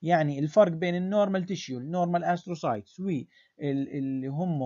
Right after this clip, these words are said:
ال-، ال well differentiated astrocytoma مش كثير واضح، أوكي؟ عشان هيك احنا حكينا عنه well differentiated،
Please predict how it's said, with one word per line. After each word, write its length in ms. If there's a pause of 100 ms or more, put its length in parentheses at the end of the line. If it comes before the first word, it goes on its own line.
(140)
ال-، 300
ال 300
well 260
differentiated 580
astrocytoma 640
مش 180
كثير 340
واضح، 420 (120)
أوكي؟ 260 (760)
عشان 220
هيك 120
احنا 120
حكينا 280
عنه 280
well 100
differentiated، 640